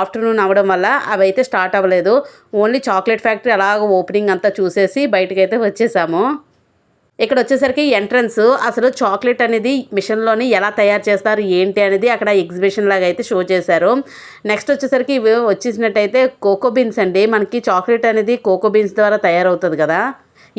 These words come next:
ఎంట్రన్స్‌లో అయితే చాలా లుక్గా అయితే అలా షో చేశారు. కొన్ని కొన్ని షాపులు అయితే ఉన్నాయి మనకు అక్కడ చాక్లెట్తో తయారు చేసిన రకరకాల స్వీట్స్ అవని, అలాగే కేక్ అవని, అలాగే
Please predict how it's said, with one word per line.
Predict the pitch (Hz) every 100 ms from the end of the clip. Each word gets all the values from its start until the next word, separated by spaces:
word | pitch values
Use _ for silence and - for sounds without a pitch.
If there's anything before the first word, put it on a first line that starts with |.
| 214
ఎంట్రన్స్‌లో | 214 262 262 262
అయితే | 226 269 269
చాలా | 226 240
లుక్గా | 208 - 240 220
అయితే | 208 226
అలా | 208 -
షో | 196 190
చేశారు. | 196 190 175 196 254 277 220
కొన్ని | 214 226
కొన్ని | 269 269
షాపులు | 214 180 233 254
అయితే | 240 240
ఉన్నాయి | 208 208 202 254 240
మనకు | 226 220
అక్కడ | 208 233 285 - - - -
చాక్లెట్తో | 190 226 226 233 233
తయారు | 214 214 214
చేసిన | 208 214 220 214
రకరకాల | 196 180 180 208 220 233 - -
స్వీట్స్ | - 196 208 - 214
అవని, | 202 208 233 - 175
అలాగే | 185 196 190 220 226 208
కేక్ | 190 202 208
అవని, | 196 202 240 254 - - - - 185
అలాగే | 202 202 214